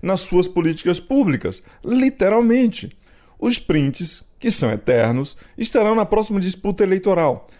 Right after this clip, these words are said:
Mães e mulheres são entes sagrados no imaginário conservador, como se sabe, e foram mexer logo ali.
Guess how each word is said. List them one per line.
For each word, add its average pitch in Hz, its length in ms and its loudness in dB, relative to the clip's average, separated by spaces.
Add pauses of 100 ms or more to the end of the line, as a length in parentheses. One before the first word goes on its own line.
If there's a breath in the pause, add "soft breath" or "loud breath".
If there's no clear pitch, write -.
(300 soft breath)
Mães 220 420 2
e 185 40 0
mulheres 147 640 2
são 220 320 0
entes 156 420 -2
sagrados 131 760 0
no 202 100 0
imaginário 117 540 0
conservador, 190 680 0
como 117 220 -4
se 156 140 -8
sabe, 160 480 0 (240 loud breath)
e 247 100 2
foram 165 280 2
mexer 151 520 0 (240 soft breath)
logo 175 380 2
ali. 123 340 -2